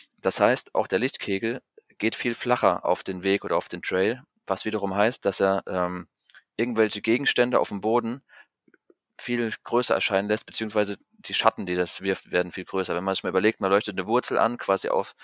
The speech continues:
aus Augenhöhe, dann wird der Schatten viel länger und das macht, gibt dem Ganzen erstens ein bisschen mehr Profil. Also man kann sich, kann sich, wenn man das mag, dadurch noch ein bisschen besser orientieren. Und ich finde, dass es einfach eine gewisse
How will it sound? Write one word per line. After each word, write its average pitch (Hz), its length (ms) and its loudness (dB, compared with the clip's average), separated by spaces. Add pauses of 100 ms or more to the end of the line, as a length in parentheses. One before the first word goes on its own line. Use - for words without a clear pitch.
(340)
aus - 180 -2
Augenhöhe, 95 520 2 (400)
dann 87 140 -6
wird 107 100 -4
der 101 60 0
Schatten 104 280 2
viel 117 180 -4
länger 117 280 2
und 98 100 -4
das 98 120 -10
macht, 107 240 -4 (300)
gibt - 220 -6
dem 98 100 -2
Ganzen 101 280 -2
erstens 95 340 0
ein - 40 -18
bisschen 98 180 -6
mehr 98 80 -2
Profil. 139 540 -8
Also - 180 -10
man 92 100 -4
kann 101 220 -2
sich, - 180 -6 (140)
kann 98 180 -8
sich, 98 260 -10 (100)
wenn - 200 -2
man 95 80 6
das 92 140 0
mag, 104 320 0 (560)
dadurch 101 340 0
noch 101 140 -2
ein 98 100 -12
bisschen 104 260 -6
besser 98 260 0
orientieren. 123 680 -2 (300)
Und 117 200 -2
ich 107 100 -4
finde, 113 220 -2
dass 98 160 -8
es 95 100 -6
einfach 90 300 -2
eine 92 160 -10
gewisse 95 420 -8